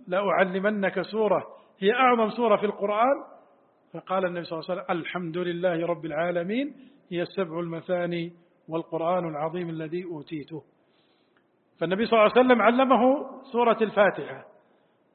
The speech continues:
وعلمه فقال: "الحمد لله رب العالمين"، ولم يقل:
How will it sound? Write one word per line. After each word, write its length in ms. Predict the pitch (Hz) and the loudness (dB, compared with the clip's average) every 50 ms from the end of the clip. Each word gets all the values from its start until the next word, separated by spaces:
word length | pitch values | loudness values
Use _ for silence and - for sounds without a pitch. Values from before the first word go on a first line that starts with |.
| _ - | _ -8
وعلمه 560 | 143 131 123 - 196 208 220 233 240 220 214 202 | -4 -2 -2 0 0 0 0 2 2 2 2 4
فقال: 540 | - 214 214 214 220 226 233 247 - - | 4 2 4 4 4 2 4 2 2 0
"الحمد 440 | 220 202 190 - - 208 226 220 202 | 0 0 0 0 -2 -2 -2 0 2
لله 440 | 220 220 214 202 202 220 214 202 196 | 2 2 2 2 2 4 4 4 4
رب 180 | 196 202 175 190 | 2 0 0 -2
العالمين"، 680 | 185 180 202 208 208 214 220 247 285 320 330 330 - - _ _ _ _ - | 0 2 2 2 2 0 0 0 -2 -2 -4 -6 -10 -18 _ _ _ _ -8
ولم 240 | 170 175 190 196 185 | -4 -4 -2 -2 -2
يقل: 480 | 185 185 185 185 190 185 196 196 196 | -2 -4 -4 -4 -4 -6 -6 -6 -8